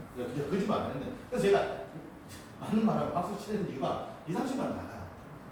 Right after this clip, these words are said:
한 가정에. 어떤 사람은 "나 혼자만 십몇 만 원" 이런 사람도 많습니다. 한 달에 월 이삼십만 원 나가는데, 한 가정에 이삼십만 원 나가는데 이건 매달 나가요.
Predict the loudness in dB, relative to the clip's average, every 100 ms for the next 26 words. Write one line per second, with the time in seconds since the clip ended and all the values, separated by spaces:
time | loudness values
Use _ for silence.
0 | -10 -8 -8 -8 -8 -10 -12 -14 -14 2
1 | 4 6 4 2 2 2 4 4 4 2
2 | 0 0 0 -2 0 -2 -2 -4 -6 -8
3 | -8 -8 -8 -12 -14 -16 -16 -16 -16 -16
4 | -16 -6 4 6 8 6 2 2 8 8
5 | 8 4 2 0 0 0 0 0 0 -2
6 | -2 -2 -2 -4 -6 -12 -18 -20 -20 -20
7 | -18 -16 -12 -6 -4 -2 -2 0 2 2
8 | 2 0 -2 -4 -4 -4 -4 -4 -8 -8
9 | -4 -4 -2 -4 -4 -2 2 4 4 2
10 | -2 -2 -6